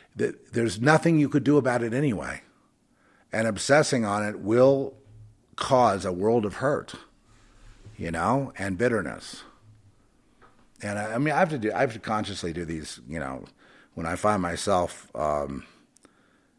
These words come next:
you know, realizing that a lot of the things I've released in the United States, you know, they may be accepted elsewhere, but not in my own country type of thing. Um, I, I have to just be grateful for that other country.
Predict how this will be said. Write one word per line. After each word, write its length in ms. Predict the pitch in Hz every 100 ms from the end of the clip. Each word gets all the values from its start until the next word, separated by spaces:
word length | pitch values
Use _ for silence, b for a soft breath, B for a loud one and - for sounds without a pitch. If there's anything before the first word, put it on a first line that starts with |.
| b
you 120 | 95
know, 140 | 90 78
realizing 640 | 87 92 85 67 71 85
that 160 | 78 -
a 80 | 85
lot 200 | 85 90
of 60 |
the 80 | 80
things 280 | 78 92 85
I've 100 | 76
released 400 | 76 87 92 -
in 60 | 78
the 60 |
United 300 | 82 82 76
States, 420 | - 95 87 -
you 140 | 95 92
know, 120 | 80
they 180 | 78 87
may 180 | 90 92
be 160 | 87
accepted 420 | 78 - 101 80
elsewhere, 400 | 80 87 - 78
but 140 | 73 73
not 180 | 85 73
in 60 |
my 140 | 76 80
own 140 | 78
country 340 | 98 90 87
type 220 | 76 80 71
of 100 | 73
thing. 280 | 76 76 - B B B B B -
Um, 560 | 101 101 98 98 95 - _ -
I, 340 | 113 123 -
I 20 | 117
have 200 | 123 -
to 80 | 101
just 200 | 101 -
be 100 | 87
grateful 440 | 104 110 - 82
for 120 | 76
that 160 | 80 80
other 160 | 78
country. 440 | 78 92 - -